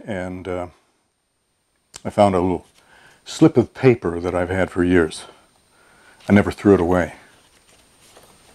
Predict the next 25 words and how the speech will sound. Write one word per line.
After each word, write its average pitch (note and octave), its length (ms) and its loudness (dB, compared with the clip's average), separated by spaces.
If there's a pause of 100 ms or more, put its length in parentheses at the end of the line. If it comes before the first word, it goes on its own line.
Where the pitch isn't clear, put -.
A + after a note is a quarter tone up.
(440)
Girl B2 200 6
gave G#2 200 6
me G2+ 80 8
her E2+ 160 2
phone G#2 280 4
number. D#2 280 -4 (1700)
And - 840 -4
hey, A#2+ 240 6
why G2 340 2
wouldn't G2 280 4
a, D#2 160 -6 (640)
an F#2 80 -2
old F2+ 280 4
over-the-hill F2+ 480 2
guy F2 200 0
want F2 420 -2
to G2+ 100 -6
remember F2 420 -8
a - 20 -6
girl F#2+ 240 0
giving F#2+ 240 -2
him F2 140 -8
her E2+ 100 -8
phone F#2+ 240 -2
number? D#2+ 300 -8